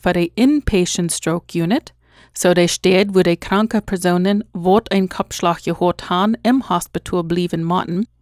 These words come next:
En Lillian is de outpatient nurse,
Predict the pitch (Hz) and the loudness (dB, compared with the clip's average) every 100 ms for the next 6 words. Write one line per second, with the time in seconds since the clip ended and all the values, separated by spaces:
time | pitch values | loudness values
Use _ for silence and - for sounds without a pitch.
0 | _ _ _ - - - - 254 262 226 | _ _ _ -20 -20 -6 0 4 4 6
1 | 220 226 254 254 190 185 - 214 - 262 | 4 4 4 2 0 -2 -2 -2 2 0
2 | - - 180 170 170 - 170 151 - - | 0 -2 -2 -2 -6 -6 -6 -4 -6 -10